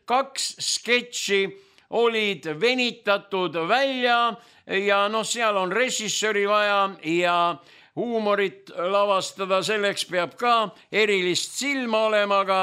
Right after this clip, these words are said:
näitlejate töö väga hea ja tõesti naljasaade. Aga tulles nüüd nalja juurest tagasi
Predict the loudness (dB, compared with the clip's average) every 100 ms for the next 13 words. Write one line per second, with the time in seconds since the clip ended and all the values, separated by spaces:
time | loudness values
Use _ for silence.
0 | 0 0 -2 -2 -2 0 0 -4 -2 0
1 | 2 0 -4 -2 0 2 2 4 2 0
2 | -8 -10 -6 0 0 0 -2 0 2 4
3 | 2 2 2 2 2 0 -2 -4 -4 -2
4 | 0 2 0 0 -2 0 0 2 2 2
5 | 0 -2 0 0 4 2 2 0